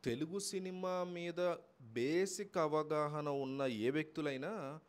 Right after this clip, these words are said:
త్రివిక్రమ్ తీసిన సినిమాల్లో అత్యంత పరమ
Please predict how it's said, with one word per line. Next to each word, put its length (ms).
త్రివిక్రమ్ 580
తీసిన 360
సినిమాల్లో 580
అత్యంత 540
పరమ 580